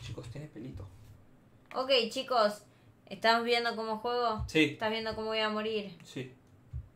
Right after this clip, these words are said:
Speaker 2: Ok. ¿Dónde está el chico con el martillo y por qué no lo usa?
Speaker 1: <gasps> Creo que lo dejó en la cueva, ¿eh?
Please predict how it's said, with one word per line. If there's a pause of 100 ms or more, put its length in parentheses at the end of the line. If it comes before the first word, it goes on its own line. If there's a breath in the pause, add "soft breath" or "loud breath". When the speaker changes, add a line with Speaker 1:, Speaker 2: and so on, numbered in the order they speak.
(1400)
Speaker 2:
Ok. (1000)
¿Dónde
está
el
chico
con
el
martillo
y
por
qué
no
lo
usa? (1300)
Speaker 1:
<gasps>
Creo
que
lo
dejó
en
la
cueva,
¿eh?